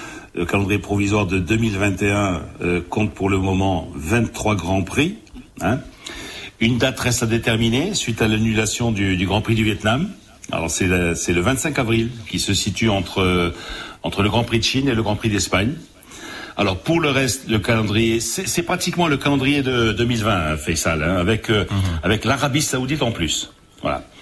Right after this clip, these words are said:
Speaker 1: Et puis tu as la saison, comme d'habitude, qui va démarrer en Australie, à Melbourne, le vingt et un mars. Euh, le Grand Prix de France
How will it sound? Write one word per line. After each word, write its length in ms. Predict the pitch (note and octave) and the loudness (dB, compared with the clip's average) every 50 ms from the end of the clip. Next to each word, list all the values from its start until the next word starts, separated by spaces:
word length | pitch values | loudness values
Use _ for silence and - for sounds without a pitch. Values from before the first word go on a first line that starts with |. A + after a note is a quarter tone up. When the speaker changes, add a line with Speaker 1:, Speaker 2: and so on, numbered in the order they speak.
| - - - - - - - - - - | -16 -14 -12 -12 -14 -14 -14 -12 -4 0
Speaker 1:
Et 120 | G2+ G#2 | 0 0
puis 680 | - - - B2 B2+ B2 A#2 A2+ A2+ A2 A2 G#2+ G2 - | 0 0 0 2 2 4 4 4 4 2 0 -2 -2 -4
tu 180 | - - A#2+ A2+ | 0 2 2 2
as 100 | A2+ A2 | 2 2
la 120 | A2 G#2+ | 2 0
saison, 520 | G2+ - - A2 G2 A2+ A#2 B2+ C3+ B2+ A2 - - - | 0 0 -2 -2 0 2 2 2 2 0 -2 -6 -10 -8
comme 240 | - E2+ G2 A2+ A#2 | -2 0 2 2 2
d'habitude, 640 | A#2+ A#2 A#2 A#2 A2 - - A#2 B2 C3+ C#3+ C3+ - | 2 2 2 2 0 0 0 0 2 2 2 0 -2
qui 120 | - G#2 | -2 0
va 100 | F#2 F#2+ | 0 0
démarrer 360 | F#2 G2+ F#2+ F#2+ F#2+ G2+ G2+ | 0 2 2 2 2 2 2
en 140 | G2 F#2+ F#2+ | 2 2 2
Australie, 640 | F#2+ F2+ - - G2 G2+ G#2 A#2 C3 C#3 C#3+ D3 C#3 | 0 0 0 0 0 2 2 2 2 2 2 2 0
à 60 | A2+ | 0
Melbourne, 400 | G#2 G#2 G#2 G2 A2 C#3 D3+ D3+ | 0 0 0 2 2 2 2 2
le 60 | B2 G#2+ | 2 0
vingt 180 | G2 F#2+ F2 - | 0 0 0 2
et 40 | G#2 | 2
un 100 | G#2 G#2+ | 2 2
mars. 480 | A#2+ C#3 E3 F3 - - - - - - - - - - - - - - - - - - - - - - - | 2 0 0 -2 -4 -6 -6 -10 -14 -20 -20 -20 -20 -20 -20 -20 -20 -18 -16 -16 -14 -14 -16 -16 -10 -2 2
Euh, 300 | A#2+ A#2 A#2 A2+ A2+ A2+ | 4 4 6 4 4 4
le 120 | B2 C#3+ | 2 2
Grand 180 | D3 D#3 E3 F3 | 2 2 0 0
Prix 160 | - D3+ D#3+ | 2 0 0
de 60 | D3+ | 0
France 520 | - - D3+ D3 C#3 C3 - - - - | 0 0 0 0 2 0 -2 -4 -6 -8